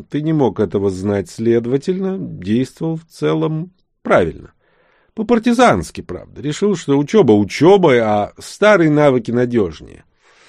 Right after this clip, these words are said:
Ну, а если бы ты угробился, что тогда? Убил бы себя, да ещё ни в чём не повинного человека в придачу.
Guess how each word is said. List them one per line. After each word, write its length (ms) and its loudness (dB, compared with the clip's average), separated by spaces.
Ну, 280 2
а 80 4
если 240 0
бы 120 2
ты 120 0
угробился, 600 2
что 160 0
тогда? 400 -2
Убил 340 0
бы 140 2
себя, 340 0
да 80 0
ещё 220 -2
ни 100 -4
в 80 -8
чём 180 -2
не 100 -2
повинного 440 -2
человека 360 2
в 40 -12
придачу. 480 -12